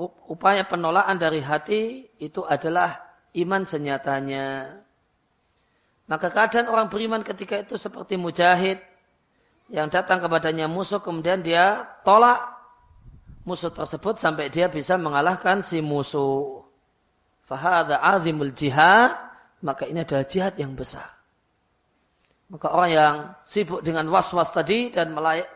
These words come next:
dan berupaya untuk melawannya, itu berada dalam jihad yang besar. Kemudian beliau, Ibn Taimiyah mengatakan, oleh karena itu dijumpai pada diri para penuntut ilmu dan ahli ibadah, was-was dan subhat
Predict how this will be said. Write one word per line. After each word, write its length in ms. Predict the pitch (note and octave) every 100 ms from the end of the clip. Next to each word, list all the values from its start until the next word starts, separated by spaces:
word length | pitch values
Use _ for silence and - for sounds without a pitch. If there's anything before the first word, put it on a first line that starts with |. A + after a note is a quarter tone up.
| -
dan 240 | E3+ E3
berupaya 400 | D3+ E3 F#3+ F#3+
untuk 320 | F3 A3 - - - _
melawannya, 960 | E3 F#3+ A3 B3 A#3 A#3+ B3 C4+ - - _ -
itu 420 | C#3+ - D#3+ D#3
berada 320 | - F3 F3+
dalam 400 | E3 D3+ D#3 F3+
jihad 320 | D#3+ E3 C#3+ C#3+
yang 160 | C#3+ C3+
besar. 320 | C3+ D3 C3 - _ - - - - _ _ _ _ _ _ _ _ _ _ _ _ _ _ _ _ _ _ _ _ _ _ _ _
Kemudian 380 | E3 E3 E3 E3 E3
beliau, 480 | E3+ F#3+ F#3+ E3+ F3 E3
Ibn 120 | D3+
Taimiyah 340 | D3+ E3+ E3 C#3+
mengatakan, 560 | D#3 C#3+ C#3+ C#3 - G#3+
oleh 160 | F3 D#3+
karena 240 | D#3+ D3+
itu 80 | D#3
dijumpai 720 | D3 C#3 C#3+ D3 G3+ A3 D#3 - - _ _ _ _ -
pada 240 | - D#3+ E3
diri 240 | F3+ G3+
para 240 | G3+ D#3+
penuntut 400 | - D3+ D3 D3
ilmu 240 | E3 F3+ D#3+
dan 160 | D3+
ahli 240 | C#3+ C#3+ C#3 C3
ibadah, 720 | C#3+ E3 G3 A3+ A3 - -
was-was 400 | E3 E3+ E3 D3
dan 160 | D#3
subhat 560 | C3+ C#3+ C#3 C3+ E3 -